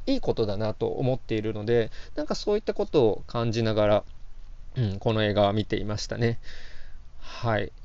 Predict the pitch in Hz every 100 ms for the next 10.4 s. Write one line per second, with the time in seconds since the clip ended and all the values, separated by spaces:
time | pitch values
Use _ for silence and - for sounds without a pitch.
0 | - - - - 113 98 98 123 113 -
1 | 127 104 104 - 104 101 110 - 233 269
2 | 277 269 302 - 165 139 131 - - -
3 | 151 175 - - 170 117 101 98 - 131
4 | 107 - 104 104 120 131 139 - 120 113
5 | - 113 - 151 175 240 269 269 - 311
6 | 311 226 120 113 127 - 127 127 120 -
7 | 151 139 - 107 - 107 95 - 127 175
8 | - - - - 147 - 294 294 302 -
9 | 311 - 127 139 135 - 127 113 101 101
10 | 156 - 240 147